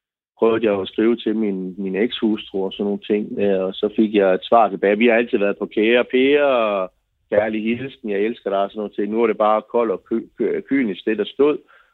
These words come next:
Og så skrev hun, øh, jeg skrev, "Jamen, jeg er på vej hjem, hvorfor hører jeg, jeg har ikke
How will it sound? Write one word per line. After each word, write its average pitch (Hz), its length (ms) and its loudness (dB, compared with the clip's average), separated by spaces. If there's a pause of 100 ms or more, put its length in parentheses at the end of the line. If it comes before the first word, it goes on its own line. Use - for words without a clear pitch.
(200)
Og 101 140 -2
så 110 120 -2
skrev 113 320 2
hun, 98 340 -8
øh, 92 120 -2
jeg 104 120 -2
skrev, 113 300 2
"Jamen, 98 220 -4
jeg 110 80 2
er 113 140 0
på 113 40 2
vej 123 200 4
hjem, 123 280 0
hvorfor 117 260 -2
hører 117 200 2
jeg, 107 100 4
jeg 107 80 -4
har 107 80 0
ikke 117 140 -4